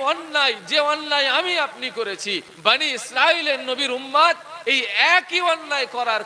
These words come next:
কারণে তাদের উপরে আমার আল্লাহ সঙ্গে সঙ্গে আযাব দিয়ে তাদের সব শেষ করে দিয়েছেন।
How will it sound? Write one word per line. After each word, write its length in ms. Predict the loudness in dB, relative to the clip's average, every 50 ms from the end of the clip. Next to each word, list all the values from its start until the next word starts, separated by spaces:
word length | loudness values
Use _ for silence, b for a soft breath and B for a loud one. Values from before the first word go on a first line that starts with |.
| -4
কারণে 320 | -4 -4 -4 -2 -2 -2 -2 -2 -4 B B B B B
তাদের 280 | 0 0 2 0 -2 -2
উপরে 300 | -4 -4 -2 0 2 2 2 2
আমার 160 | 0 -2 -2 -2 -2
আল্লাহ 360 | -4 -4 -4 -2 2 4 4 4 4 0 -4 -12 -16 -16 -16 -14 -14 2 6
সঙ্গে 380 | 6 6 6 2 -4 -6 -6 -4
সঙ্গে 340 | -4 -6 -6 -4 -2 0 2 2 2
আযাব 240 | 2 2 0 -2 -2 -4
দিয়ে 160 | -4 -4 -2 0
তাদের 280 | 0 -2 -2 -2 -4 -2 0 2
সব 200 | 2 4 2 0 -4 -8 -10
শেষ 120 | -12 -12 -14 -16
করে 160 | -16 -16 -16
দিয়েছেন। 360 | -16 -18 -20 -20 -20 -20 -20